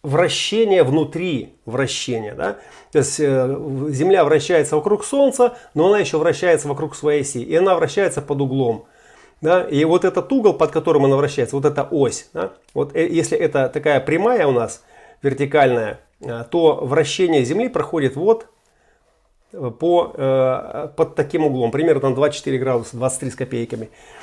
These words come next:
И, и когда она вращается, соответственно, э, и эта ось сама вращается, да? И вот это вращение все, оно примерно двадцать пять тысяч лет занимает. Вот, двадцать пять тысяч лет.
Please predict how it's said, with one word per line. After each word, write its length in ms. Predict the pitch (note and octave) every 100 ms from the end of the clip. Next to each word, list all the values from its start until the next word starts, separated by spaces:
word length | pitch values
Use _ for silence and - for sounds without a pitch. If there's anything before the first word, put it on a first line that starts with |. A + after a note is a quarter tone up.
| - - -
И, 260 | C#3 F#3 G#3+
и 20 |
когда 260 | G#3+ G#3+
она 140 | G3+ G3+
вращается, 640 | G#3+ G#3+ C#4 C4 B3+ G#3+
соответственно, 1000 | - D#3+ F#3+ F3+ E3+ E3+ D#3 D3+ D3+ D3
э, 40 | F#3
и 40 |
эта 300 | G#3 G3+ G#3
ось 220 | G3+ G3+
сама 320 | G3+ F3+ F#3+ D3+
вращается, 760 | C3+ C3+ - C3 A2 A#2+ -
да? 160 | - A2
И 140 | -
вот 160 | C#3+ E3
это 180 | F3+ E3
вращение 580 | F3 F#3 - C#4 A3+ E3+
все, 180 | D#3
оно 100 | D#3 E3
примерно 320 | F#3 G3 D3+
двадцать 340 | C#3 F#3 -
пять 180 | E3+ E3
тысяч 200 | D#3+ C3+
лет 140 | C#3+ A2+
занимает. 460 | B2 A#2+ A2+ G#2+ - _ _ _ _ _
Вот, 180 | C3 A#2+
двадцать 280 | C3 F3 -
пять 180 | D#3 D3+
тысяч 180 | C#3 -
лет. 220 | A2